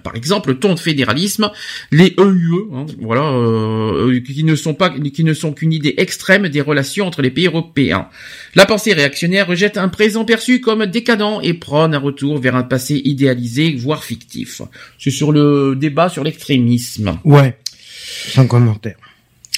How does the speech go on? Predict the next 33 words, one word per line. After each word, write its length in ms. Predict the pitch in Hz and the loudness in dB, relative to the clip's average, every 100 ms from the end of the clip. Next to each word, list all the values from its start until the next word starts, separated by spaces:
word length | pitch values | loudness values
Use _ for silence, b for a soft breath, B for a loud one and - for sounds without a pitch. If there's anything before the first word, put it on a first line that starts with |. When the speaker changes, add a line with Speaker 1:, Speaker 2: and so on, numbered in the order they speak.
| - - | -14 0
Speaker 1:
Voilà. 540 | 180 160 196 269 285 - | 4 6 6 6 2 -2
Ensuite, 420 | 175 - 233 185 | -6 -2 0 2
je 120 | 170 | 2
ne 80 | 214 | 2
veux 160 | 214 247 | 0 0
pas 140 | 240 | 0
de 100 | 180 | 0
ga-, 160 | 180 185 | 0 0
je 120 | 165 | 0
ne 80 | 180 | -2
veux 120 | 180 | 0
pas 120 | 180 175 | 0 0
la 80 | |
guerre, 160 | 165 156 | 0 -2
c'est 80 | 131 | -2
certain. 460 | 135 143 220 294 285 B B B | -4 0 2 2 -2 B B B
Mais 280 | 156 233 254 | 6 6 4
quand 180 | 294 302 | -2 -2
tout 240 | 269 262 | -2 0
est 80 | 240 | 0
fait 220 | 233 233 | 2 0
pour 160 | 175 170 | 0 0
recentrer 440 | 196 220 202 208 | 0 0 -4 0
l'attention 380 | 170 165 156 156 | 0 0 -4 -2
de, 100 | 127 | -4
sur 160 | 120 120 | -4 -2
son 120 | 131 | -2
pays, 280 | 131 208 254 | 2 2 2
on 120 | 143 | 0
développe 360 | 147 156 156 156 | -2 0 -2 -2
une 140 | 127 | -4
pensée 280 | 151 151 - 131 | -4 -6 -6 -4
xénophobe. 720 | 117 151 240 147 110 110 | -2 4 4 2 -4 -4